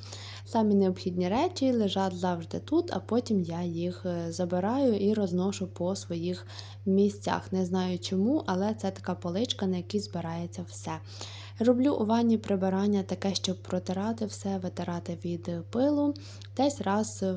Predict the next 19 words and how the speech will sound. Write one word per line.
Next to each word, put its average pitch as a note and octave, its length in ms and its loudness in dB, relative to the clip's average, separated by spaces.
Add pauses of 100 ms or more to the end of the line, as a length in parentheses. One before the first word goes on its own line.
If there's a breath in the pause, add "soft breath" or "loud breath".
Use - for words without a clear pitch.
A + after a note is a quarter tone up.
(140)
в F#3+ 240 2 (120)
тиждень F#3 600 0
точно. E3+ 460 -2 (420 loud breath)
Але C#4+ 180 4
кожного A3 380 2
дня F#3 220 2
роблю F3+ 300 -2
підтримуюче F3 720 -4
прибирання A#3 720 0
і A3 340 4
заодно F#3+ 600 2
вирішила, F#3 800 0 (480 loud breath)
е, F#3 240 -2
прибрати F#3 560 0
сьогодні. F#3 720 2 (340)
У G3+ 80 0
мене F#3+ 240 4
така F#3 200 -4
тижнева F3+ 720 0